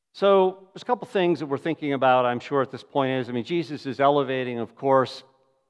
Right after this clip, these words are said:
the need for mercy toward fellow human beings, even if it happens to be on the Sabbath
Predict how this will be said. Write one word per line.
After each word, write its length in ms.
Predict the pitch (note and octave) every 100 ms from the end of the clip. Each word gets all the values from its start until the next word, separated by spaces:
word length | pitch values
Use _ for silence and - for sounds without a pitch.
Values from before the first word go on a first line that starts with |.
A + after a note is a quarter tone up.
| -
the 120 | C#3+
need 540 | C3+ D#3+ F3+ E3+ C#3+
for 360 | A2 - C3+ B2+
mercy 560 | A#2+ D#3+ E3 - A#2+ G#2+
toward 420 | - B2+ B2 A2+
fellow 220 | C#3+ C#3
human 260 | C3 B2+ A2+
beings, 400 | C#3+ D3+ C3 A#2+
even 280 | E3 F#3+ G3
if 100 | D3
it 80 |
happens 440 | A#2 C3+ C#3 D#3+ -
to 100 | A2+
be 180 | A#2 A#2+
on 140 | F2
the 60 | D#2+
Sabbath 360 | C3 B2+ -